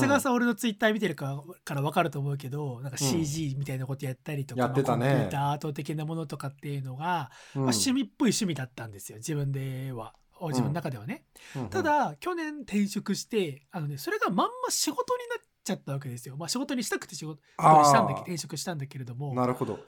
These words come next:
Speaker 1: そうそうそうそう。だから好きなことが仕事になった分、それを趣味でやることがなくなってしまったな、みたいなところがあって、
Speaker 2: うん。
Speaker 1: なんかそこがちょっとぽっかり空いた感があっ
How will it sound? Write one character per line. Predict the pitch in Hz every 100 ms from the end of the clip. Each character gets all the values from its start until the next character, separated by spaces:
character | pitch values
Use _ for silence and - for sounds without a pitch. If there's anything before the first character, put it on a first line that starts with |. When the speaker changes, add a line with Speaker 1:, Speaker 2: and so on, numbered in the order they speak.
| - _ _ _ -
Speaker 1:
そ | 214 170
う |
そ | 151
う | 143
そ | 151
う | 139
そ | 180
う。 |
だ | 240
か |
ら | 214
好 |
き | - 427
な |
こ | 285
と | 247
が | 214
仕 | -
事 | 220 214
に | 254 254
な | 277
っ |
た | - 233
分、 | 220 226 247 165
そ | - 247
れ |
を | 294
趣 | 285 - 381
味 | 415
で | 262 170
や | 175
る |
こ | 156 -
と | -
が |
な | 127 123
く |
な | 151 160
っ |
て | -
し | - 151
ま | 156
っ | -
た | 165
な、 | 175 170
み | 139
た | 131
い |
な | 120
と | 139
こ |
ろ | 135
が | 123
あ | 120
っ |
て、 | _ 135 123 110 _ - - 156
Speaker 2:
う |
ん。 | 139 262
Speaker 1:
な |
ん | 226
か |
そ | - 240
こ | 262
が | 254
ち | 240
ょ |
っ |
と | -
ぽ | - 190
っ | -
か | 202
り | 190
空 | 190
い | 190
た | 196
感 | - 131
が | 127
あ |
っ | 127